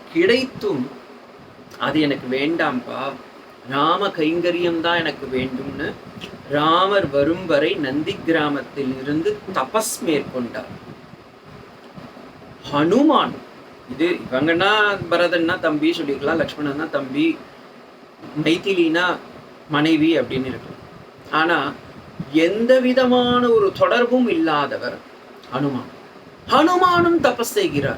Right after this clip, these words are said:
என்ன தபஸ் அப்படின்னா, பூரண பிரம்மச்சரியத்தோட இருக்கிறார்.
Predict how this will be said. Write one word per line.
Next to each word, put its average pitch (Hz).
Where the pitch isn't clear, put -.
என்ன 214
தபஸ் 170
அப்படின்னா, 120
பூரண 190
பிரம்மச்சரியத்தோட 156
இருக்கிறார். 147